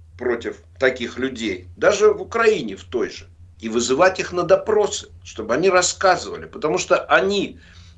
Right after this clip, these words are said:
все соучастники этой войны. И когда они посыпятся, когда у них начнут не только замораживать активы, но и конфисковывать, а самих их предавать уже сейчас суду за то, что они были пособниками в развязывании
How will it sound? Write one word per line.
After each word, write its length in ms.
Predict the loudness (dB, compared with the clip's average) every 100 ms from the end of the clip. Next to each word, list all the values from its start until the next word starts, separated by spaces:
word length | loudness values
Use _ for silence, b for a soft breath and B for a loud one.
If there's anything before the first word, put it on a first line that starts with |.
| -10
все 440 | -6 0 2 0 -4
соучастники 1000 | -6 -6 -4 -2 -2 -2 -8 -8 -10 -6
этой 320 | -6 -2 -4
войны. 560 | 2 2 2 -2 -8 -16 B B B B -4
И 80 |
когда 360 | 0 2 6 6
они 200 | 4 0
посыпятся, 1000 | -2 -2 -2 -6 -6 -6 -6 -12 -14 -20 -16
когда 300 | -10 2 4
у 60 | 4
них 180 | 2 0
начнут 420 | -2 -2 -4 -4
не 100 | -4
только 400 | 0 2 2 2
замораживать 760 | 4 4 6 4 2 -4 -8 -10
активы, 400 | -10 -10 -8 -2
но 160 | 0
и 80 | 0
конфисковывать, 1200 | 0 -4 -2 -2 0 0 6 8 8 6 -6 -16 -6
а 100 | -2
самих 480 | 2 4 2 0 -2
их 220 | -2 -6 -8
предавать 580 | -4 4 4 6 2
уже 240 | -2 -10 -10
сейчас 760 | -10 -12 -12 -8 -6 -8 -12 B B B B B
суду 680 | -8 -6 -6 -4 -4 -4 -8
за 160 | 0 4
то, 160 | 6
что 240 | 4 4 2
они 340 | 2 0 -4 -6
были 320 | 0 0 0
пособниками 960 | 2 2 4 2 2 0 -8 -10 -10
в 80 | -2
развязывании 840 | -2 0 2 2 2 -8 -10 -10